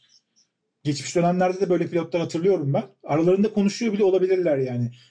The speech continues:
"Ne yapmalıydım, nasıl olmalıydı, biz şunu böyle yaptık." diye bir bilgi alışverişi, bir feedback yapıyorlardır kendi aralarında yüzde yüz. Dolayısıyla o nokta beni şaşırtmadı. Ha, güzel bir görüntü müydü? Kesinlikle güzel bir görüntüydü. Ama background'da beni şaşırtmadı yani. Bunlar oluyordur.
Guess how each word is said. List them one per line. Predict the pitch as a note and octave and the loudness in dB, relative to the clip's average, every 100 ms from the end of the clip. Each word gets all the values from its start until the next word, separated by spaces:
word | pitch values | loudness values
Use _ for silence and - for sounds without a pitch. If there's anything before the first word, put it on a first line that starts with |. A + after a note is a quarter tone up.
| - | -4
"Ne | E3 | -2
yapmalıydım, | F#3 F#3 F3 E3+ D#3 D#3 D3 | 0 0 2 2 0 -4 -6
nasıl | D#3 F3+ | -2 0
olmalıydı, | E3+ E3 D#3+ D#3+ D#3 C#3+ | 2 0 2 2 0 -6
biz | E3+ | -8
şunu | - F3+ | -6 0
böyle | E3 F#3 F3+ | 2 2 2
yaptık." | D#3+ - C3+ | 0 -6 -4
diye | G3+ G#3+ | -2 0
bir | F#3+ D3+ | 0 -2
bilgi | D#3+ F#3+ | -2 2
alışverişi, | G3+ F3 - D3 C#3+ D#3 | 2 2 2 0 0 -6
bir | |
feedback | F#3 F3+ F3+ F#3 | -4 -2 -2 0
yapıyorlardır | E3+ G#3+ G#3 D3+ B2+ B2 | 0 2 2 2 -4 -4
kendi | B2+ B2 | -2 0
aralarında | B2 A#2 A#2 A#2 | 0 0 0 0
yüzde | A#2 A#2+ | -2 0
yüz. | B2 A#3 - _ - - - - - D3+ | 0 -2 -8 _ -20 -20 -18 -18 -4 0
Dolayısıyla | F3+ G#3 G3 | 2 2 2
o | G#3 | 2
nokta | A3+ - C4+ B3 _ D3 | 2 0 -2 -4 _ -2
beni | G#3 C#4+ | 0 0
şaşırtmadı. | B3 B3 - A3 C#3+ - - - _ _ | -2 -6 -2 -2 -2 -6 -14 -20 _ _
Ha, | E3 D3 | -6 -4
güzel | D#3 F3 A3 | -2 0 0
bir | A3+ | 0
görüntü | G#3 F#3+ F3 | 0 0 -2
müydü? | F#3 F#3+ C#4 | 0 0 0
Kesinlikle | G3+ - G#3+ G#3+ | 0 2 2 0
güzel | F3+ D3+ C#3+ | 0 0 0
bir | C3 | 0
görüntüydü. | C3+ B2+ B2+ B2 D#4 E4+ - - - - | -2 -2 -4 0 -2 -2 -10 -20 -20 -6
Ama | - G#3 C#4+ - _ | -2 0 0 -4 _
background'da | C#3 C#3+ G#3+ A3+ A3 G#3+ | -2 0 0 0 2 2
beni | A3 | 2
şaşırtmadı | A3 G3+ G#3 G3 D3+ | 0 -4 -8 -6 -2
yani. | C#3 C3 C3+ | 0 0 0
Bunlar | F3 G#3+ | 0 2
oluyordur. | F#3 F3+ A3+ D#3 | 2 2 2 2